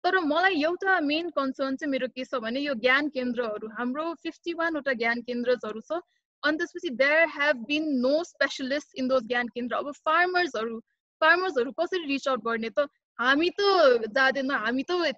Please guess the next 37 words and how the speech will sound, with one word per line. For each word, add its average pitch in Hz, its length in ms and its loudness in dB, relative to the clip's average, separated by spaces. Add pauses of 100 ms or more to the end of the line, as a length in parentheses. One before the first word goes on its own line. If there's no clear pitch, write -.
(120)
त्यो 262 240 0
कता, 285 320 -2
कता, 277 240 -2
कताको 262 320 -2
फार्ममा 247 340 0
जाँदैन। 240 380 -2
So 285 140 -12
फार्मर्सहरूले 330 640 2
इन्फर्मेसन 339 480 -6
कसरी 359 320 -4
पाउँछ 240 300 -8
त? 233 140 -2
इन्टरनेट 311 480 -2 (480)
एक्सेस 311 260 -2
त्यस्तो - 340 -4
धेरै 233 220 2
नभएको, 240 500 2
कि 294 120 -12
त 320 80 -10
नबुझ्नु 277 520 -2
हुने 226 260 -4
धेरै 220 240 0
राम्रोसितहरूले 240 760 -4
कसरी 330 400 -6
पाउँछ 226 300 -6
त? 285 160 -4 (320)
यसको - 240 -10
लागि 392 200 0
त 330 80 -2
गभर्नमेन्ट 339 520 -2
नै 392 60 -2
लाग्नुपर्छ, 240 500 -2
त्यत्रो 359 340 -4
धेरै 233 220 -2
ज्ञान 254 300 0
सेन्टर 233 360 -6
छ, - 100 -10